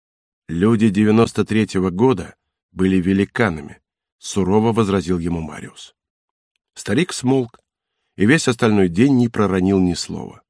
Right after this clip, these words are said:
Мариус, привыкший с ранних лет иметь дело с непреклонной волей деда, истолковал себе это молчание как признак глубокой сосредоточенной ярости, предвещающей жестокую схватку,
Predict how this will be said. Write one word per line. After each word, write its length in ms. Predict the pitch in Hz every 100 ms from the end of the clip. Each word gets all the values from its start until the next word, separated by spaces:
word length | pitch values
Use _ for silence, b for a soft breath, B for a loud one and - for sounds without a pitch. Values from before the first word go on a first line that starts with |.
| _ _ _ _ _ _ _ _ _ _ _ -
Мариус, 480 | 87 143 160 151 -
привыкший 500 | 107 120 151 - 131
с 100 | -
ранних 400 | 143 139 135 135
лет 280 | 135 101 92
иметь 240 | 95 82
дело 360 | 107 131 120 b b -
с 140 | -
непреклонной 640 | 123 120 120 123 113 98 92
волей 320 | 95 90 85
деда, 500 | 78 117 131 143 - _ _ _ _
истолковал 560 | 95 - 131 151 151 143
себе 220 | - 143
это 120 | 143
молчание 500 | 139 135 - 117 127
как 200 | 120 110
признак 340 | - 117 120 120
глубокой 580 | 107 104 87 120 - 123
сосредоточенной 840 | 113 - 104 98 110 117 107 107
ярости, 640 | 90 107 110 92 - - - b b -
предвещающей 720 | 95 90 - 113 107 95 101
жестокую 580 | 85 95 - 101 - 95
схватку, 600 | - 120 107 - 82